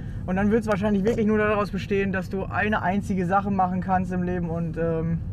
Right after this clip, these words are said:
ja, und fertig. Und das Leben bietet einfach mega viele Möglichkeiten. Und, äh, wir leben auch gerade zu einer Zeit, wo wir halt richtig, richtig viele Möglichkeiten haben.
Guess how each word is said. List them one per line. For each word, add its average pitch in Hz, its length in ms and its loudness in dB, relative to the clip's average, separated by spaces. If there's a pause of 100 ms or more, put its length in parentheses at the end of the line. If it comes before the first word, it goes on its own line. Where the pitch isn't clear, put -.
(520)
ja, 160 100 2
und 160 180 0
fertig. 175 440 2 (720)
Und 196 80 -2
das 185 100 2
Leben 233 260 6
bietet 214 260 2
einfach 180 380 0
mega 190 800 2
viele 175 240 0
Möglichkeiten. 180 800 0 (100)
Und, 180 380 -2
äh, 180 160 2
wir 190 100 2
leben 196 180 0
auch 180 120 0
gerade 190 160 0
zu 208 120 -4
einer 175 180 -2
Zeit, 202 420 0
wo 185 180 0
wir 180 140 2
halt 170 280 0
richtig, 202 440 0
richtig 185 280 -2
viele 175 220 0
Möglichkeiten 165 600 -2
haben. 175 400 2